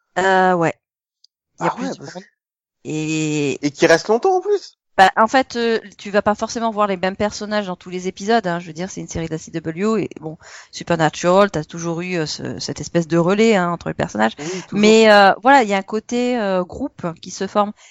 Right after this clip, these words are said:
Speaker 1: et qui fait que, euh, voilà, il y a... elle repose plus uniquement sur deux personnages, euh, qu'on commence à connaître un peu par cœur, quoi.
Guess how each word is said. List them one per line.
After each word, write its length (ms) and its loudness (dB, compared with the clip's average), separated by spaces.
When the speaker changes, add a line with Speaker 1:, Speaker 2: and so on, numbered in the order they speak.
Speaker 1:
et 100 -6
qui 120 -12
fait 140 0
que, 160 -6
euh, 640 2
voilà, 220 6
il 60 2
y 40 2
a... 40 0
elle 160 0
repose 300 -6
plus 220 -10
uniquement 460 -2
sur 220 -12
deux 120 -4
personnages, 640 -2
euh, 340 -6
qu'on 140 -6
commence 420 2
à 100 2
connaître 340 -4
un 80 0
peu 100 -6
par 180 -4
cœur, 240 -4
quoi. 200 -6